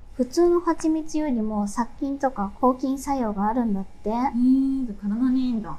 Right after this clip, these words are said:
Speaker 1: そうそうそう、健康な感じがするよね。
Speaker 2: うーん。
Speaker 1: 今日あるメニューで言うと、キウイハニーとか蜂蜜かかってる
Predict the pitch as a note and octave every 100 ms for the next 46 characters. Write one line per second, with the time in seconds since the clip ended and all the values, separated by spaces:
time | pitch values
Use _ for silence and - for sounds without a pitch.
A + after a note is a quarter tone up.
0 | - - G4 F#4 F4 G4 F4 - F#4 C4+
1 | A#3+ E4+ E4+ - E4+ E4+ E4+ E4 D#4+ D#4
2 | D#4+ E4 D#4+ D#4 G#3+ G3+ G#3+ B3+ E4 A3
3 | A#3 A#3+ B3 B3 B3 A#3+ A#3 - - -
4 | - - - C4+ B3+ - - G4+ F#4 D4
5 | C4+ B3+ A#3+ B3 A#3 A3 G#3 G3+ G3+ G#3
6 | G#3 G3+ - D4 C4 G3 - - D#4+ F4+
7 | F#4 G4 F4 D4+ A3 - G3+ - G3+ F#3+
8 | F#3+ - A#3 A3 G#3+ G#3+ - A#3 A3 A#3
9 | - G#3 G3